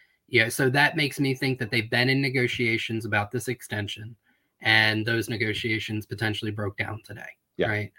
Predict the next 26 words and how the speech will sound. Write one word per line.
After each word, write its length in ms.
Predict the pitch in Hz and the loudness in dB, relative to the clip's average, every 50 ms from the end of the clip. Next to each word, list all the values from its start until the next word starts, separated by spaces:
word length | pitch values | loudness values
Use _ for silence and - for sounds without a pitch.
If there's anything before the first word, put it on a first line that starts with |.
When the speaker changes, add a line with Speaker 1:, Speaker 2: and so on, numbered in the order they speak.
| _ _ _ _ - 113 | _ _ _ _ 0 4
Speaker 1:
That, 340 | 113 107 104 104 104 - _ - | 6 6 6 6 4 0 _ -4
that 300 | 117 113 107 107 110 - | -2 0 0 0 -2 0
they're 140 | 123 117 113 | 2 2 2
just 380 | 107 117 - - - - - - | 2 0 -4 -4 -6 -6 -2 2
so 200 | 143 143 160 160 | 6 6 6 6
far 360 | - - 147 143 139 139 135 | 6 4 4 4 6 4 2
apart 460 | 131 - - 120 110 101 101 101 - - | 0 -2 -2 0 2 2 0 0 -4 -4
on 180 | 113 113 113 | -4 0 0
the 80 | 113 117 | 0 2
numbers. 580 | 113 107 98 104 104 104 98 - - - - - _ - - - - _ _ - | 2 0 0 -2 -4 -6 -10 -10 -10 -10 -14 -16 _ -20 -20 -20 -20 _ _ 2
And, 160 | 117 117 - | 2 4 6
and 180 | - 127 123 131 | 8 8 8 8
this 160 | 143 139 - | 6 4 2
is 100 | 131 - | -2 -2
complete 340 | - 127 113 - 151 127 - | 0 0 4 6 6 6 6
speculation 720 | - - 117 - - 110 107 101 101 - - 107 101 101 | 4 0 0 0 0 -4 -4 -2 -4 -2 -2 -4 -4 -4
from 220 | - 107 107 104 | -4 -2 -2 0
me. 220 | 101 95 104 104 104 | 0 0 -2 -4 -4
The 160 | 120 117 107 | -6 -8 -6
Bucks 320 | 101 123 120 - - - | -2 -2 -2 -2 -2 -2
may 140 | 117 113 117 | 2 2 4
be 160 | 117 120 117 | 4 4 4
offering 500 | 113 113 107 101 - 117 110 107 110 104 | 4 4 2 0 0 0 2 2 0 0
five 380 | - - 110 107 107 107 104 - | 0 2 4 6 6 6 4 0
for 140 | - 113 101 | -4 -2 0
eighty, 380 | 110 107 101 98 - - - | 0 0 0 -2 -6 -12 -16